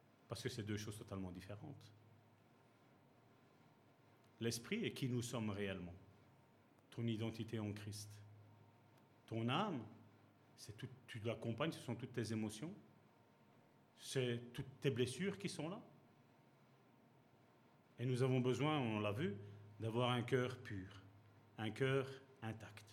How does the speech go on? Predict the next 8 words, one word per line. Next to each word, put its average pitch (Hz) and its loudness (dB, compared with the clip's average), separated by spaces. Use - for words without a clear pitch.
Nous 117 0
avons 120 6
besoin 120 6
de 127 4
guérir 127 6
dans 117 6
notre 113 2
âme. 90 -8